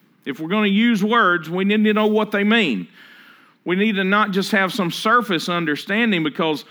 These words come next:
our world has defined faith as being something other than what God and what the Bible has defined faith to be. We've tended to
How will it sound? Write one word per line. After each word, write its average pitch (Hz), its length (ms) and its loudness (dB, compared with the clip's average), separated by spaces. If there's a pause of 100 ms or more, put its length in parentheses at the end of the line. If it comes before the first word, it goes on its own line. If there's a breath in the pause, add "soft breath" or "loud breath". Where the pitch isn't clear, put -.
(220 loud breath)
our 175 200 2
world 233 480 2
has 180 640 -2 (160 loud breath)
defined 208 640 0
faith 196 400 0
as 160 120 -2
being 180 300 0
something 180 440 -2
other 190 300 0
than 160 280 -2
what 156 280 -2
God 170 380 2
and 147 140 -2
what 156 140 -4
the 139 60 -2
Bible 135 460 0 (200)
has 131 200 -4
defined 110 480 -4
faith 104 280 -4
to 95 80 -8
be. 90 220 -4 (1500 loud breath)
We've 185 320 2
tended 233 480 2
to 196 400 2